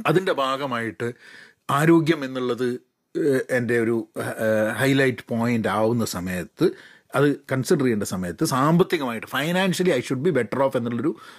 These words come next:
തോട്ടും കൂടെ എൻ്റെ മനസ്സിൽ വെച്ചുകൊണ്ടാണ് രണ്ടായിരത്തി ഇരുപത്തി മൂന്നിലേക്ക് ഞാൻ നി-, നീങ്ങുന്നത്. And I think that's very, very important for ഇന്നത്തെ കാലഘട്ടത്തിൽ. ഏഹ്, കാരണം, ഏഹ്, ഒന്ന് ആലോചിച്ച് നോക്കൂ, ഈ പാൻഡമിക് സമയത്ത്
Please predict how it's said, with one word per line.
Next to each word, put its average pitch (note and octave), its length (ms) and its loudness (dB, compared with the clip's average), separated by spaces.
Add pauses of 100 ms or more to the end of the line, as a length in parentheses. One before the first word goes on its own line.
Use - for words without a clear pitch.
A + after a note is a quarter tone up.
(120)
തോട്ടും F3+ 400 0
കൂടെ B2+ 160 -2
എൻ്റെ B2 140 -4
മനസ്സിൽ A2+ 340 -4
വെച്ചുകൊണ്ടാണ് G#2 600 -6
രണ്ടായിരത്തി G2 460 -4
ഇരുപത്തി F#2+ 260 -6
മൂന്നിലേക്ക് F2+ 440 -8 (220)
ഞാൻ G2+ 180 -4 (540)
നി-, E3+ 120 -2 (160)
നീങ്ങുന്നത്. C#3 400 0 (520)
And F#3 280 0 (180)
I G3+ 40 0
think A#3+ 160 2
that's E3 220 -2
very, E3 340 0 (120)
very D3+ 180 0
important C3+ 680 0
for A2+ 360 -2 (640)
ഇന്നത്തെ G#3 460 2
കാലഘട്ടത്തിൽ. C3+ 1000 0 (460)
ഏഹ്, G#2+ 340 -6 (640)
കാരണം, G#3 220 2
ഏഹ്, E3+ 340 -8 (160)
ഒന്ന് A3 180 2
ആലോചിച്ച് G#3 300 4
നോക്കൂ, A2 420 -4 (140)
ഈ B2+ 180 0
പാൻഡമിക് C#3+ 600 0
സമയത്ത് F#2+ 640 -6